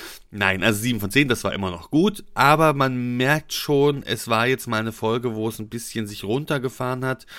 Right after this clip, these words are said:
Man hat sich hauptsächlich mit den Folgen der, ähm, Ereignisse aus der letzten Folge beschäftigt.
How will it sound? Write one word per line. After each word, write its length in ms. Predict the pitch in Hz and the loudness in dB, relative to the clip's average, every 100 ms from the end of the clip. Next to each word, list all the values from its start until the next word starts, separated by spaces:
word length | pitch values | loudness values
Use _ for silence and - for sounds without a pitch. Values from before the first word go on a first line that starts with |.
| - - | -20 -12
Man 120 | - 110 | -4 -2
hat 200 | 117 - | -2 -6
sich 420 | 95 117 110 110 | -8 -6 -6 -4
hauptsächlich 580 | 117 - 127 123 113 113 | -4 -2 -4 -4 -8 -6
mit 200 | 107 110 | -4 -2
den 200 | 101 95 | -2 -4
Folgen 840 | - 113 120 131 123 123 123 117 - - - - - | -4 2 2 2 -2 -4 -4 -6 -16 -20 -20 -20 -2
der, 600 | 117 107 101 101 98 95 - | 4 6 6 4 2 0 -2
ähm, 520 | 101 95 95 92 - - - _ | -2 -2 -4 -6 -10 -14 -20 _
Ereignisse 720 | - 110 - 107 123 127 - 98 | -6 -4 -2 -2 -2 -2 -2 0
aus 120 | 101 | 0
der 120 | 107 | 2
letzten 340 | 120 - 143 | 0 -2 -8
Folge 420 | 139 139 135 135 127 | 0 2 4 4 2
beschäftigt. 920 | 135 - 143 - - 127 - - | 2 -2 -6 -6 -4 -4 -4 -16